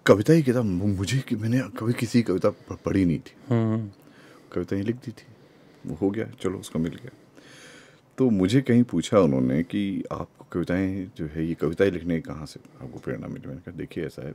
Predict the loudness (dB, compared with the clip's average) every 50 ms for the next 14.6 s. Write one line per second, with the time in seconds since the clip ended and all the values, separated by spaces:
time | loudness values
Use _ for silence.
0 | -10 -4 -2 -2 0 0 -2 -4 -4 -6 -8 -6 -4 -4 -4 -4 -4 -4 -4 -4
1 | -6 -6 -8 -12 -14 -20 -20 -18 -12 -8 -4 -2 0 0 0 0 0 0 -2 -2
2 | -4 -4 -4 -4 -4 -4 -6 -6 -6 -4 -4 -6 -6 -8 _ -20 _ -20 -20 -18
3 | -12 -14 -14 -12 -12 -16 -6 -6 -6 -4 -4 -6 -6 -6 -10 -6 -4 -4 -4 -4
4 | -4 -4 -4 -4 -2 -2 -4 -2 -2 -2 -2 -2 -2 -2 -2 -2 -4 -6 -6 -6
5 | -10 -10 -8 -6 -4 -4 -4 -6 -8 -14 -14 -14 -14 -18 _ _ _ _ _ -20
6 | -20 -20 -18 -18 -16 -16 -16 -16 -18 -16 -2 8 10 10 10 10 8 4 6 8
7 | 8 10 10 10 10 10 12 12 12 10 8 6 4 4 4 2 4 2 0 0
8 | 0 -6 -6 -4 2 2 2 4 4 4 2 2 2 -2 -4 -4 -4 -4 -4 -4
9 | -4 -4 -4 -6 -10 -10 -10 -12 -14 -14 -10 -2 0 2 4 4 2 0 -2 -2
10 | -4 -4 -4 -4 -2 -2 -2 -2 -2 -2 -2 -2 -2 -2 -2 -4 -6 -8 -8 -8
11 | -10 -10 -10 -10 -12 -10 -10 -10 -8 -8 -10 -8 -8 -8 -10 -10 -10 -8 -8 -8
12 | -6 -4 -2 -4 -2 -2 -4 -2 -2 -4 -4 -4 -6 -6 -6 -8 -10 -8 -6 -6
13 | -6 -4 -4 -4 -4 -4 -4 -2 0 0 0 2 0 -2 -6 -6 -8 -8 -6 -4
14 | -4 -6 -6 -2 0 2 2 2 0 -2 -8 -10